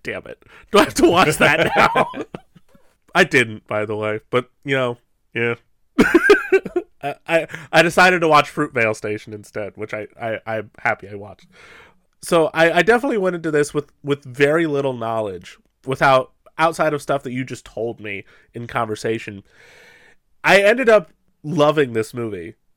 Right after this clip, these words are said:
I was really into it, like, and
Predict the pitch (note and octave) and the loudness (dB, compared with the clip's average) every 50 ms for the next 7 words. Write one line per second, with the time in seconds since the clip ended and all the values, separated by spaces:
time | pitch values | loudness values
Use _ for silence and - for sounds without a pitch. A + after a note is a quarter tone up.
0 | _ _ _ - C3+ D#3+ G#3+ B3+ A3+ E3+ D#3+ B2 B2+ C3 D3 D#3 E3 E3 D3+ C#3+ | _ _ _ -4 0 0 0 0 -2 -6 -10 -10 -8 -6 -4 -4 -2 -4 -2 -2
1 | D3 D3 D3 - - B2 A2+ G#2+ F#2 - - A2+ A2 - _ _ _ _ _ _ | -4 -4 -6 -6 -6 -4 -4 -4 -6 -6 -8 -8 -8 -8 _ _ _ _ _ _
2 | _ _ _ _ - E3 F3+ F#3+ F#3+ G3 F#3 - | _ _ _ _ 0 2 4 4 2 0 -2 -6